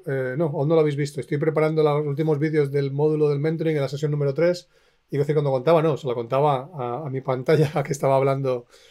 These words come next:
esta semana pasada. Cuando cuento un ejemplo que estará en el, en uno de los vídeos del módulo tres del mentoring, hablaba de cómo descubrí los primeros pasos de un modelo que, que me ayudó a, a transformar de una forma muy potente mi autoliderazgo.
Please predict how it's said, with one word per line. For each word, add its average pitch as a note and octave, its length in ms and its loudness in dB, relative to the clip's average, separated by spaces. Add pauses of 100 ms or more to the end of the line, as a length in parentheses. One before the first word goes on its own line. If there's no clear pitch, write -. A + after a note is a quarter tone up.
(200)
esta C3+ 120 -6
semana C#3 280 0
pasada. C#3+ 460 0 (420)
Cuando C#3+ 260 -2
cuento F3+ 300 2
un F#3+ 60 0
ejemplo E3+ 680 2
que C3 340 -2
estará C#3 280 -4
en D3 60 -2
el, D3 260 -2
en D3 120 -6
uno D3+ 100 0
de D#3 60 4
los C#3+ 120 2
vídeos D#3 260 0
del D3 120 2
módulo D3+ 400 0
tres D#3+ 240 2
del D#3 100 2
mentoring, F3 460 0 (560)
hablaba D#3+ 360 4
de D#3+ 120 4
cómo E3+ 200 2
descubrí E3 800 0 (160)
los C#3+ 160 -6
primeros D#3+ 280 0
pasos D#3+ 240 0
de D#3 80 2
un D#3+ 80 0
modelo F3+ 540 4
que, C3 880 0 (100)
que C#3 100 -4
me C#3 80 -2
ayudó D3+ 480 4
a, C#3+ 440 -2
a C3 100 -12
transformar D3+ 640 2
de D#3 60 2
una D#3 100 0
forma D3+ 200 -2
muy D3+ 180 0
potente D#3+ 360 0
mi D3+ 80 -2
autoliderazgo. D3 840 0